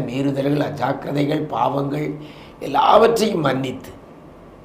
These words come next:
எல்லாவற்றையும் மன்னித்து, என் தேவனாகிய கர்த்தர் எங்களை கழுவி சுத்திகரிக்கும்படியாய் ஜெபிக்கிறோம், அப்பா. நீர் அருவருக்கிற, நீர் வெறுக்கிற பாவங்கள் எங்களிலே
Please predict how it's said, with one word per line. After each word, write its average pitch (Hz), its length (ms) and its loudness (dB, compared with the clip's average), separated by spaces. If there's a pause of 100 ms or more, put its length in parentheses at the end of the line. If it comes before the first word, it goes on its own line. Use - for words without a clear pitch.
(460)
எல்லாவற்றையும் 196 760 6
மன்னித்து, 156 420 0 (760)
என் 131 160 -6
தேவனாகிய 180 540 8
கர்த்தர் 165 360 2
எங்களை 147 180 0 (100)
கழுவி 190 340 6
சுத்திகரிக்கும்படியாய் 240 1000 8 (120)
ஜெபிக்கிறோம், 147 560 0
அப்பா. - 200 -18 (1160)
நீர் 135 240 4
அருவருக்கிற, 165 640 2 (100)
நீர் 151 180 4
வெறுக்கிற 180 420 6 (140)
பாவங்கள் 185 500 6 (120)
எங்களிலே 185 320 8